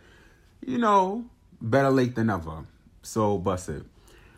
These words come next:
I'm, you know, downloading y'all shit. I'm listening to the first podcast. I'm loving what I'm hearing, so I downloaded all of 'em. So,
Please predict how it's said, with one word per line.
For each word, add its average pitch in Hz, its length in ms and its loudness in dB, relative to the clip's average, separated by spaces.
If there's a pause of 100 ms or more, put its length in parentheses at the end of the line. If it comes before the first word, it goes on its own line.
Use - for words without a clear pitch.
(140)
I'm, 120 460 4
you 143 80 4
know, 120 140 6
downloading 135 520 6
y'all 127 180 4
shit. 110 340 2
I'm 107 160 2
listening 113 300 4
to 113 100 -2
the - 80 -2
first 104 320 -2
podcast. 95 560 0
I'm 92 120 -4
loving 101 260 0
what 98 100 0
I'm 95 160 -2
hearing, 92 260 -2
so 90 140 -4
I 87 80 -2
downloaded 90 480 -2
all 87 200 -2
of 85 120 -8
'em. 87 280 -12
So, 90 460 0